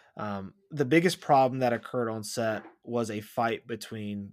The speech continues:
the director, Ronnie Yu, and Catherine Isabelle, who had signed onto the film on the promise that she would not have to do nude scenes, as she has a no strict, uh,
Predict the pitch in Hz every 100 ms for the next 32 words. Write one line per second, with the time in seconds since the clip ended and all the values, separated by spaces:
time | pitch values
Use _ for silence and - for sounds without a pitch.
0 | - 117 110 104 101 104 104 101 107 104
1 | 104 104 - 104 98 101 120 113 - 110
2 | 85 104 95 98 90 87 _ _ _ _
3 | _ _ - 127 120 123 - 143 139 139
4 | 139 123 _ - 156 214 214 135 - 110
5 | 101 104 196 _ _ _ - - _ _
6 | 147 139 127 - 147 143 135 - - 123
7 | 117 110 - - 139 131 117 117 113 120
8 | 113 107 110 107 101 - 95 85 87 -
9 | - _ _ _ - 117 - 131 120 120
10 | 110 110 113 120 - 123 110 - - -
11 | 110 107 104 98